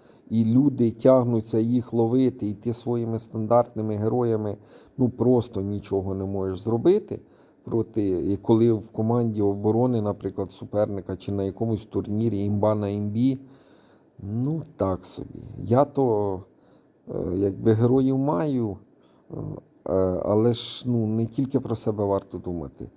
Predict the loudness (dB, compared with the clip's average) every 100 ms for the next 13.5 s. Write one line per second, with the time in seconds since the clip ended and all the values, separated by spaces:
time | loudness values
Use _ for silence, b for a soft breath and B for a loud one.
0 | B B B -14 -2 -2 2 2 2 0
1 | 0 0 2 -2 2 2 2 -2 0 -4
2 | -4 -6 -4 -4 -2 0 2 2 2 4
3 | 2 2 -2 -6 -6 -6 -6 -16 -18 B
4 | B B -4 2 4 4 2 2 0 0
5 | -2 2 0 4 4 4 0 2 2 0
6 | -2 -2 -2 0 0 0 0 -4 B B
7 | B 4 4 4 2 2 -2 -4 -2 0
8 | 0 -2 -4 -4 -4 -2 -2 -2 -4 -6
9 | -8 -10 -6 -6 -6 -10 -8 -6 -6 -2
10 | -2 -2 -6 -8 -4 -2 -2 -4 -8 -6
11 | -6 -2 0 0 -2 -8 B B B B
12 | -8 -6 -2 0 0 2 2 0 -6 -6
13 | -4 2 4 4 0